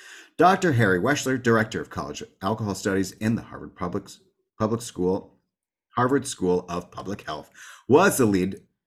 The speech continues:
author of a report that studied the drinking habits of seventeen thousand five hundred ninety-two students from a hundred forty colleges.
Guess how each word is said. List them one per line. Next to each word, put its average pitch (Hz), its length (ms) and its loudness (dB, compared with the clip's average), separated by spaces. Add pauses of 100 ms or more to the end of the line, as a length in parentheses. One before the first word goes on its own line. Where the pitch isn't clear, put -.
(120)
author 95 280 -2
of 82 80 -2
a 80 60 -10
report 131 380 -2
that 90 100 -12
studied 90 320 -4
the - 80 -18
drinking 147 320 -2
habits 95 360 -4
of - 120 -16
seventeen 170 420 -4
thousand 85 300 -10
five 110 220 -6
hundred 90 220 -6
ninety-two 87 340 -8
students 147 400 -2
from 78 200 -12
a - 60 -14
hundred 151 380 -6
forty 95 240 -6
colleges. - 500 -16